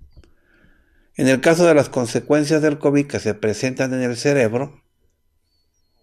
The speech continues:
pues están los accidentes cerebrovasculares, un ictus, una embolia,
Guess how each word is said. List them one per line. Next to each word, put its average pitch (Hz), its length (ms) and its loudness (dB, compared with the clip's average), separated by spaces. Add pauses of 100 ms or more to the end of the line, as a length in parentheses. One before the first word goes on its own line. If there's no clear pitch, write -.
(680)
pues 107 160 -10
están 139 360 -2
los 127 200 -2
accidentes 123 600 -6
cerebrovasculares, 101 1120 -6 (1700)
un 101 240 -4
ictus, 123 280 -6
una 107 140 -6
embolia, 135 480 -8